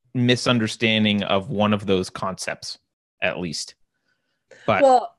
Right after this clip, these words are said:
Speaker 2: and it also directly shows you the relationship,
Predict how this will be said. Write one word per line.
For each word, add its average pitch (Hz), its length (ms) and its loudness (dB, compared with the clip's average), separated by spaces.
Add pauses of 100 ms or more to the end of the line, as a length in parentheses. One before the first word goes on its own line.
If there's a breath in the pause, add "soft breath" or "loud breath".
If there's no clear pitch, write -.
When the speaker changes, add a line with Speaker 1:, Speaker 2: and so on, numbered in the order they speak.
Speaker 2:
and 233 140 2
it 240 80 4
also 220 480 2 (580)
directly 202 560 0
shows 202 420 0
you 165 340 -4 (120)
the 180 460 -4
relationship, 175 800 -2